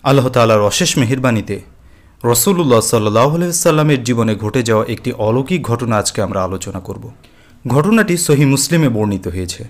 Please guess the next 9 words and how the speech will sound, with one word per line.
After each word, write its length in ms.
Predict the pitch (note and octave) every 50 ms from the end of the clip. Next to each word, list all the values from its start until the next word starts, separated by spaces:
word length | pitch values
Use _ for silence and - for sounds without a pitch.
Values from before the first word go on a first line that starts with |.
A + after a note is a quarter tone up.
| - _ _ _ _ - - - _ _ - -
একদা 340 | E3 F3 - G#3+ - F#3+ F#3
তাবুক 400 | - B2+ A#2+ B2+ C3+ F3 E3+ D3
যুদ্ধের 300 | E3+ F3 D#3+ D#3 F#3 F3+
সময় 420 | - - D3+ A#2+ A2 F#2+ G2 F#2 - - - - _ _ - - -
লোকেরা 340 | G2+ G#2 G#2 B2 A2+ A2+ A2
দারুণ 340 | G#2+ G2 G2 A#2 C#3 D3+
খাদ্যাভাবে 520 | D3+ - C#3+ B2+ B2+ C#3 C3 C3+ C3 C3 C3+
পতিত 320 | C3+ B2 A#2 - A#2 -
হলো। 320 | G#2+ E2+ F#2+ F2+ F2+ F2